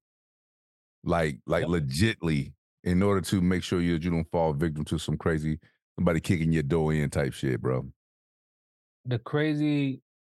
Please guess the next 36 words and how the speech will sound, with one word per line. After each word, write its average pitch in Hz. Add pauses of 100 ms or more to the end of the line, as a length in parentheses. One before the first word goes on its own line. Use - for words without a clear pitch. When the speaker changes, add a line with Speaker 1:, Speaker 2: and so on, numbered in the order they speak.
(800)
Speaker 2:
the 117
thing 135
I 131
miss 131
about 120
this 117
show 120
is 104
the 107
synergy, 104
bro. 107
Like, 107 (360)
Speaker 1:
<laughs> -
Oh. 101 (360)
Speaker 2:
I'm 160
not 165
gonna 147
lie, 147
the 127
last 143
few 156
weeks, 143
what's 131
been 120
heavy 135
on 139
my 139
heart, 123
and 113
I 123
was 117
like, 110
"We 123 (120)
got 131
a 123
pod." 123